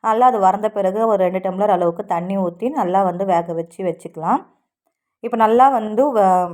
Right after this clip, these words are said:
பாசிப்பருப்பு ஒரு அரை வேக்காடு அளவுக்கு வெந்துடுச்சு. இந்த டைம்ல வந்து நான் ஊற வச்சு வச்சு வடிகட்டி வச்சிருக்கிற, ஆ, சிவப்பு அவலை வந்து நம்ம எடுத்து அதுல போட்டுக்கலாம். சிவப்பு அவல் வந்து உடம்புக்கு நல்லது. இப்ப பார்த்தீங்கன்னாக்கா,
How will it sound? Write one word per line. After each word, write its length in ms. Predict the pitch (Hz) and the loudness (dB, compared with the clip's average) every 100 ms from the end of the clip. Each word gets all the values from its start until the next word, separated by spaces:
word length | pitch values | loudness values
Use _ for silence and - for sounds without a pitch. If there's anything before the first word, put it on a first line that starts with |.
| 175 | -4
பாசிப்பருப்பு 580 | 185 185 196 180 180 294 415 - _ | -4 -2 -4 -4 -4 -4 -4 -8 _
ஒரு 200 | - 196 | -2 2
அரை 180 | 190 196 | 4 4
வேக்காடு 300 | 208 214 247 | 0 -2 -2
அளவுக்கு 300 | 214 185 185 | 0 0 0
வெந்துடுச்சு. 560 | 196 175 175 170 - 226 370 - _ _ - | -2 -2 -4 -8 -8 -6 -6 -10 _ _ -8
இந்த 240 | 247 285 | -2 2
டைம்ல 360 | 285 226 233 233 | 2 2 2 2
வந்து 200 | 208 220 | 0 0
நான் 180 | 202 | 2
ஊற 160 | 196 202 | 2 2
வச்சு 280 | 196 196 190 | 0 -4 -8
வச்சு 340 | 185 - 190 | -8 -8 -4
வடிகட்டி 420 | 190 185 196 190 | -2 -2 -6 -6
வச்சிருக்கிற, 480 | 175 170 165 165 170 220 392 - _ _ - | -6 -6 -10 -8 0 0 0 -6 _ _ -4
ஆ, 60 | 202 196 185 160 _ _ _ _ _ | -2 0 -2 -8 _ _ _ _ _
சிவப்பு 420 | - 233 233 240 233 | -12 0 0 2 2
அவலை 260 | 190 196 | 2 2
வந்து 160 | 196 202 | 2 2
நம்ம 240 | 196 175 | -2 0
எடுத்து 340 | 170 175 233 320 | -2 -2 0 0
அதுல 160 | 196 | 2
போட்டுக்கலாம். 640 | 175 170 170 170 156 180 294 - _ _ | 0 -4 -6 -6 0 2 2 -4 _ _
சிவப்பு 440 | _ 254 269 294 269 | _ 0 0 4 4
அவல் 220 | 202 202 | 4 0
வந்து 260 | 196 202 | -2 0
உடம்புக்கு 460 | 233 196 196 196 202 | 2 2 0 -4 -4
நல்லது. 480 | 180 170 190 180 247 427 - _ _ _ _ _ _ | -2 0 0 0 -2 -4 -10 _ _ _ _ _ _
இப்ப 140 | 240 | -6
பார்த்தீங்கன்னாக்கா, 580 | 240 254 262 254 233 277 | 0 2 2 0 0 0